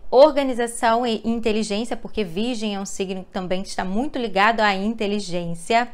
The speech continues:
E essas características são muito importantes para este signo: organização e inteligência, intelectualidade. E também vai ajudar o virginiano a manter esta, este controle entre lazer e trabalho,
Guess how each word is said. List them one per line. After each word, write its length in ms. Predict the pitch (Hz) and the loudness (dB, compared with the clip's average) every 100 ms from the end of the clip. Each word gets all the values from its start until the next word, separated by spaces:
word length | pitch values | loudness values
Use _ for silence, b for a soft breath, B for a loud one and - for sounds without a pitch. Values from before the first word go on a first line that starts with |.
| - | -2
E 160 | 294 | 4
essas 320 | 320 302 311 | 4 4 2
características 680 | - 285 285 277 262 262 285 | 0 0 0 -2 -2 -2 -2
são 120 | 294 | 2
muito 300 | 302 294 311 | 4 2 2
importantes 520 | 349 - 277 226 226 - | 0 0 0 0 -2 -2
para 240 | 247 233 - | 0 0 -2
este 400 | 202 220 - 247 | -4 -4 -8 -10
signo: 420 | - 170 170 - | -10 -8 -8 -6
organização 880 | - 226 220 214 208 214 - 214 220 - | 0 2 2 0 -2 -2 0 0 -2 -2
e 280 | 214 240 247 - | 0 0 0 -8
inteligência, 800 | 247 254 262 220 233 190 180 - | -6 -4 -4 -4 -4 -4 -6 -6
intelectualidade. 1200 | 196 - 190 196 - 202 190 170 160 - - - - | -6 -4 -4 -4 -4 -4 -2 0 0 0 -6 -10 -6
E 100 | 269 | 0
também 400 | 294 320 269 277 | 4 6 6 4
vai 140 | 262 269 | 6 4
ajudar 380 | 277 277 233 247 | 6 4 6 6
o 60 | 240 | 4
virginiano 800 | 196 247 202 254 277 247 247 269 | 0 -2 0 -2 0 0 0 2
a 120 | 247 | 2
manter 640 | 240 269 285 269 254 285 311 - - | 2 2 2 4 6 6 4 -2 -6
esta, 480 | 196 202 - - 196 | -2 -2 -2 -2 0
este 240 | 202 240 262 | 2 0 0
controle 840 | 269 269 269 226 214 226 247 247 | 0 -2 -2 0 2 0 -2 -2
entre 540 | 214 214 214 226 185 175 | -2 -2 -2 -2 -4 0
lazer 600 | 202 254 262 226 226 262 - - - - | 2 2 2 0 0 -2 -6 -6 -6 -6
e 60 | 220 | -6
trabalho, 640 | 214 202 170 170 175 175 | -4 -2 -2 -2 -4 -8